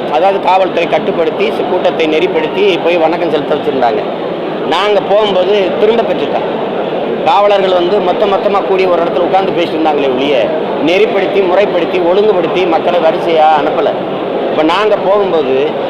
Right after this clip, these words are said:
நீண்ட தூரம் நெரிசல்ல சிக்கி அந்த இடத்துக்கே போக முடியாம திருப்பி அனுப்பப்பட்டோம். ஏன்னா அதை நானே அனுபவிச்சேன். அப்ப நான் போய், ஆ, கனிமொழி அவர்களை சந்திச்சு இந்த மாதிரி துயரத்தை பகிர்ந்து கொண்டிருக்கும் போது அவங்க சொன்னது, "இப்ப தொப்பலா நனைஞ்சு போய்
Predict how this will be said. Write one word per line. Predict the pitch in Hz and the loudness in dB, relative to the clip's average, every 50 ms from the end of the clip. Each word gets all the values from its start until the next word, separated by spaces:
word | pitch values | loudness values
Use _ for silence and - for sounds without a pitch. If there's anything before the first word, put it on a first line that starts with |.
| - - | -2 0
நீண்ட | 151 185 214 226 233 240 226 208 | 2 2 4 4 2 2 2 2
தூரம் | 190 196 208 214 202 180 170 | 2 2 2 2 2 2 2
நெரிசல்ல | 180 202 190 160 196 175 165 156 - | 2 0 0 0 0 0 0 0 0
சிக்கி | 165 170 - 185 190 175 143 123 127 - - - - - - | -2 -4 -4 -2 0 0 0 0 0 -2 -2 -4 -4 -4 -2
அந்த | - 156 165 165 | -2 0 2 2
இடத்துக்கே | 156 156 175 214 220 - 220 196 220 226 196 151 | 2 2 2 2 2 0 0 2 2 0 0 2
போக | 175 190 214 220 214 | 2 2 4 4 2
முடியாம | 202 190 180 185 180 180 196 196 - - | 2 0 0 0 0 0 0 -2 0 0
திருப்பி | 202 202 - 196 | 0 0 2 0
அனுப்பப்பட்டோம். | 185 170 156 151 143 143 - - - - - - - - - - - - - - - - - - - - - - - - - 143 | 0 0 0 -2 -2 -2 -2 -2 -4 -4 -4 -4 -4 -4 -4 -4 -4 -6 -6 -6 -6 -6 -6 -6 -6 -6 -6 -6 -4 -2 0 0
ஏன்னா | 165 180 | 2 2
அதை | 185 175 165 156 | 2 0 0 0
நானே | 151 160 185 196 202 | 0 0 0 0 0
அனுபவிச்சேன். | 190 175 170 185 180 - - 143 113 - - - - - - - | 0 0 0 0 -2 -2 -2 -2 -4 -4 -6 -6 -6 -6 -4 -4
அப்ப | - - 196 | -2 -2 0
நான் | 196 185 175 185 208 208 190 | 0 2 2 2 0 2 2
போய், | 196 214 220 226 233 226 208 202 196 185 180 180 175 170 170 165 165 160 160 156 156 156 151 147 139 - - - - - - | 2 2 2 2 2 2 2 2 2 2 0 0 0 2 2 2 4 4 4 4 4 4 4 2 0 -4 -4 -6 -4 -2 0
ஆ, | 151 156 156 156 151 151 147 143 131 | 2 2 4 4 2 2 0 0 0
கனிமொழி | - 160 190 196 202 190 185 | 0 0 2 2 2 2 2
அவர்களை | 175 165 165 160 156 147 | 2 2 2 0 0 0
சந்திச்சு | - 151 156 165 156 - | 0 0 0 0 -2 -2
இந்த | 160 156 151 147 | -2 -2 -2 0
மாதிரி | 147 156 156 160 151 143 135 131 - - | 0 0 0 0 0 0 -2 -4 -4 0
துயரத்தை | 160 160 165 165 143 - - - | 0 2 2 2 0 -2 0 0
பகிர்ந்து | 147 156 160 165 156 147 | 0 0 2 0 0 0
கொண்டிருக்கும் | 143 139 139 135 - 135 143 | 2 0 0 0 0 0 0
போது | 170 202 196 | 2 2 2
அவங்க | 175 165 170 160 143 147 | 2 2 0 -2 -2 -2
சொன்னது, | 156 165 170 160 160 175 - - - - - - - - | 0 0 0 0 0 0 0 -2 -4 -6 -6 -6 -6 -6
"இப்ப | - - - 185 175 165 156 139 - | -6 -2 0 2 2 2 2 0 0
தொப்பலா | - 165 160 214 208 | -2 0 0 2 2
நனைஞ்சு | 208 190 175 175 190 208 208 190 170 | 2 2 2 2 0 0 0 0 0
போய் | 175 185 190 190 175 165 170 | 0 0 0 0 0 0 -2